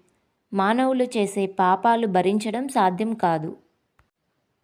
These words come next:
మనుషులు చేసే పాపాల వలన మొక్కలు, జంతువులు, నీళ్ళు, గాలి మరియు భూమి క్రమంగా నాశనం అవుతూ ఉండడం వల్ల భూదేవి విష్ణుమూర్తి దగ్గరికెళ్ళి తనని కాపాడమని కోరింది.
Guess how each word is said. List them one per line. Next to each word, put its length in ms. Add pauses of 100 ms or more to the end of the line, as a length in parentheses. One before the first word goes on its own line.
(100)
మనుషులు 420
చేసే 440
పాపాల 560
వలన 600 (380)
మొక్కలు, 540
జంతువులు, 680
నీళ్ళు, 640 (1040)
గాలి 440
మరియు 520
భూమి 680 (200)
క్రమంగా 440
నాశనం 500
అవుతూ 320
ఉండడం 440
వల్ల 280
భూదేవి 600
విష్ణుమూర్తి 640
దగ్గరికెళ్ళి 920 (760)
తనని 300
కాపాడమని 800
కోరింది. 640